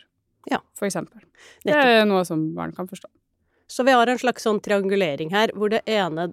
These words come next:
Speaker 1: mm, ordet du nevnte, nemlig forventning, nemlig hvilken forventning har vi i ulike situasjoner til at dette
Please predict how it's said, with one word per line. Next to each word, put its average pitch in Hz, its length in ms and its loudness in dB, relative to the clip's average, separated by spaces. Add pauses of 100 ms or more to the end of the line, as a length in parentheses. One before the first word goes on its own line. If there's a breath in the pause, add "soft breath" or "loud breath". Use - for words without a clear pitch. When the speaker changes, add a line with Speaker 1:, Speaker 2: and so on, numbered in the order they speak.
(140)
Speaker 1:
mm, 185 380 0
ordet 170 220 -6
du 175 100 -4
nevnte, 175 300 -4
nemlig 180 200 -2
forventning, 185 680 -2 (100)
nemlig 202 320 0
hvilken 190 260 -2
forventning 180 720 -4
har 151 220 -2
vi 175 180 -4
i 180 220 -6
ulike 165 260 -4
situasjoner 160 580 -10
til 151 220 -10
at 151 140 -10
dette - 200 -12